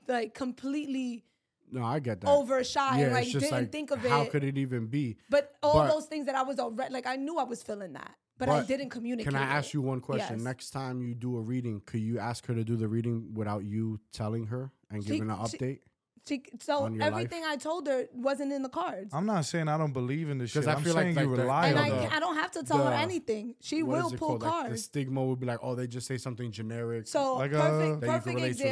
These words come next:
Speaker 2: to, like a horoscope."
Speaker 1: So perfect example. I did a reading recently on live, and I asked for a general reading.
Speaker 3: And that's what I don't understand either, that you can't tell people your readings, but you go, they also allow you to do it on live for everybody else to hear.
Speaker 2: How can
Speaker 3: Don't
Speaker 2: you feel
Speaker 3: get it.
Speaker 2: somebody's energy through live?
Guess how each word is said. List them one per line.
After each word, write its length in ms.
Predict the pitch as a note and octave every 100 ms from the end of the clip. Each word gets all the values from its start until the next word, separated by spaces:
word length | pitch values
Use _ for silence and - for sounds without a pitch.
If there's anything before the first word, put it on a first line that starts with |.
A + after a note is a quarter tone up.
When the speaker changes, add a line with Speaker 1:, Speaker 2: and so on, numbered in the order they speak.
| -
Speaker 2:
to, 80 | A2
like 80 |
a 20 | A#2
horoscope." 540 | A#2+ A#2 - A#2+ A#2+
Speaker 1:
So 140 | C4+
perfect 300 | B3 C4+ A#3+
example. 420 | C4 A#3+ A3 G#3+ A3
I 100 | A3+
did 220 | C4 B3+ B3
a 80 |
reading 380 | G#3+ B3 B3 B3
recently 480 | A#3 A3+ A#3+ A3 A3
on 220 | G#3+ G3+
live, 380 | G3 F#3+ C3+ F#3 - _ _ _ _ _ _ -
and 360 | A3+ A3+ A3
I 100 | A3
asked 260 | A3 A3 G#3
for 80 | A3+
a 60 |
general 380 | G3+ A#3 B3+ B3+
reading. 260 | G#3 E3+ C#3+
Speaker 3:
And 260 | E3 F3+ D#3+
that's 260 | D#3 D3
what 120 | D3+
I 80 | C#3
don't 120 | C3+ C3+
understand 420 | B2 - B2+ B2+
either, 240 | C3 G#2+
that 120 | G#2
you 80 | A#2+
can't 280 | A2+ C#3+ A#2+
tell 160 | C#3 C3
people 260 | C3 A#2+
your 180 | A2 A2+
readings, 400 | A2 C#3 B2 G#2+
but 220 | A2 G#2+
you 60 | G#2+
go, 240 | A2+ A2+
they 200 | A#2+ A#2+
also 320 | A#2+ B2+ B2
allow 140 | A#2 A#2
you 120 | A#2
to 80 | A#2
do 140 | B2
it 60 | A2+
on 100 | A2+
live 220 | A#2 A#2+
for 80 | A2+
everybody 420 | A2+ A#2+ A2 A2
else 140 | G#2+ -
to 80 |
hear. 240 | G#2 A2+ F#2
Speaker 2:
How 140 | - C3+
can 140 | F3+
Speaker 3:
Don't 100 | D3
Speaker 2:
you 60 | C#3+
feel 160 | B2
Speaker 3:
get 80 | A2
it. 40 | F#2+
Speaker 2:
somebody's 420 | D#3+ D#3 D3+ A2
energy 360 | A#2 C3+ A#2+ A2+
through 180 | A2+ G#2+
live? 300 | C3 E2